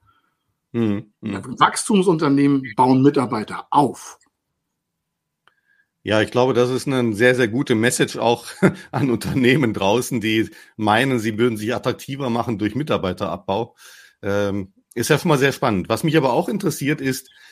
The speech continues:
Speaker 1: äh, wir reden jetzt im Moment aus der Sichtweise aus Deutschland heraus, äh, mit
Speaker 2: Ja.
Speaker 1: europäischen Förderkonzepten.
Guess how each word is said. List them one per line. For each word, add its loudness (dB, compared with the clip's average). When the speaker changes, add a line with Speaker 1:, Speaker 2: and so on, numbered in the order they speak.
Speaker 1:
äh, 0
wir 4
reden 0
jetzt 2
im -6
Moment -2
aus 0
der 2
Sichtweise -2
aus 0
Deutschland 0
heraus, -6
äh, -2
mit -2
Speaker 2:
Ja. -6
Speaker 1:
europäischen 2
Förderkonzepten. -4